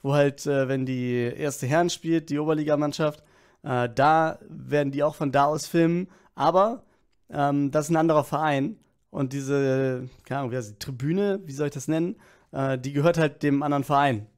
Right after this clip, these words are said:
Das heißt, die haben Schlüssel dafür und, äh, der Verein, der da jetzt gespielt hat, der die Damenmannschaft hat, der konnte da einfach nicht rein, deswegen konnte ich da nicht hoch. Ähm, <clears throat> also von da aus wär's wahrscheinlich noch besser gegangen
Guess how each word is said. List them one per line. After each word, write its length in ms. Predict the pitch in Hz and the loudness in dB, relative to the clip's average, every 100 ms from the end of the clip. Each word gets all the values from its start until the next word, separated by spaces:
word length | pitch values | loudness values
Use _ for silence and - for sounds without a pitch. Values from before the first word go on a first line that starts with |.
| _ | _
Das 140 | 120 139 | -8 -2
heißt, 260 | 135 135 | -2 0
die 60 | 131 | -2
haben 100 | 127 | 0
Schlüssel 300 | 208 180 156 | 0 0 0
dafür 460 | 131 - 135 151 151 _ | 0 0 -2 -2 -6 _
und, 400 | - 143 139 131 | -6 -2 -2 0
äh, 160 | 139 131 | 0 2
der 160 | 135 | 0
Verein, 240 | 127 143 139 | 0 0 0
der 100 | 135 | 0
da 60 | |
jetzt 160 | 135 151 | -2 -4
gespielt 320 | 143 - 131 | -8 -6 -4
hat, 100 | 135 | -2
der 80 | 127 | -2
die 120 | 127 | 0
Damenmannschaft 520 | 123 147 135 120 117 | 2 2 0 -2 -2
hat, 200 | 131 151 - - _ - | -2 -2 -6 -20 _ -2
der 180 | 139 131 | -2 -2
konnte 380 | - - 151 | -6 -2 0
da 100 | 151 | 2
einfach 140 | 143 151 | 2 4
nicht 140 | 139 | 4
rein, 200 | 143 127 | 4 2
deswegen 300 | 117 127 127 | -2 -6 -4
konnte 160 | 147 143 | -2 -2
ich 60 | |
da 100 | 143 | -2
nicht 160 | 135 131 | -2 0
hoch. 180 | 113 - - - - _ _ _ _ _ 233 | -2 -4 -18 -20 -20 _ _ _ _ _ -6
Ähm, 600 | 135 127 123 123 120 117 - - | -2 0 0 0 -2 -4 -12 -4
<clears throat> 340 | - 156 127 | -2 0 0
also 220 | 120 135 127 | 0 -2 -2
von 180 | 151 | -2
da 200 | 135 165 | 2 4
aus 160 | 165 143 | 2 2
wär's 160 | 160 160 | 0 0
wahrscheinlich 340 | 147 180 214 | 2 2 4
noch 120 | 170 | 2
besser 280 | - 113 156 | 2 2 2
gegangen 520 | 127 117 120 143 170 | 0 0 0 -2 -4